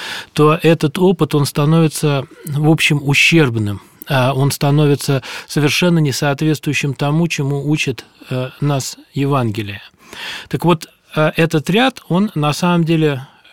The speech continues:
широкий, при желании, конечно, э, не случайно вы начали из, э, Рождества Христова, его можно расширить ещё больше. Э, все те события, которые мы щас,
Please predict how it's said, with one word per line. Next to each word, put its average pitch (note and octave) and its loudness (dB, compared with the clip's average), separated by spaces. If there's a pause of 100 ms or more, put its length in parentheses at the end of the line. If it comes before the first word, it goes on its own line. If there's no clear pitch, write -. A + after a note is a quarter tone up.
(120)
широкий, E3 0
при C3+ -2
желании, C#3 0
конечно, B2 -6 (440)
э, C3 -4
не B2+ -2
случайно C#3+ 0
вы B2+ 0
начали A#2+ -2
из, A#2+ -4
э, A#2+ -2
Рождества A#2+ -2
Христова, C#3+ -2
его C3 -2
можно C3 -2
расширить B2+ -2
ещё F3+ 0
больше. B2 -2 (540)
Э, C3 -6
все F#3 2
те E3+ 2
события, E3 0
которые C#3+ -2
мы D3 0
щас, C3+ -6